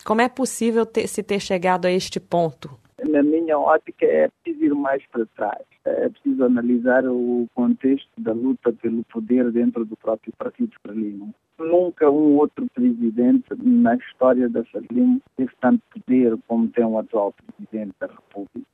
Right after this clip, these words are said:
Speaker 2: na história do partido. Depois da, de acabar com a luta interna pelo poder dentro do partido e com todo o poder concentrado nas suas mãos, o único empecilho que sobrava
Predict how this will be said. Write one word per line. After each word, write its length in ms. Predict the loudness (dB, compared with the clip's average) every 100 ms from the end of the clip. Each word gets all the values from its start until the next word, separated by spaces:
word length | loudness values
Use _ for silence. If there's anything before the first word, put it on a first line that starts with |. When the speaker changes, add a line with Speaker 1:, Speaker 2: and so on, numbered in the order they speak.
| -12
Speaker 2:
na 100 | -12
história 340 | -2 -2 -2
do 80 | -4
partido. 440 | -12 -14 -12 -12 -12 _ _
Depois 340 | 0 2 2
da, 280 | 2 4 2 0
de 120 | 0
acabar 440 | 0 0 4 4 4
com 160 | 2
a 20 |
luta 260 | 4 2 4
interna 480 | 4 6 4 4 2
pelo 280 | 2 0 0
poder 480 | 0 4 4 4
dentro 320 | 2 2 0 -2
do 100 | -6
partido 580 | -6 -6 0 2 2 0 -6
e 140 | -6
com 240 | -2 0 2
todo 220 | 2 0
o 200 | -2 _
poder 220 | 2 2
concentrado 640 | 4 0 2 2 4 6
nas 180 | 4 4
suas 200 | 0 0
mãos, 280 | 4 4 4
o 120 | 2 4
único 400 | 6 6 4 4
empecilho 640 | 4 2 -2 0 4 2
que 180 | 2 -10
sobrava 640 | -4 4 6 6 2 -4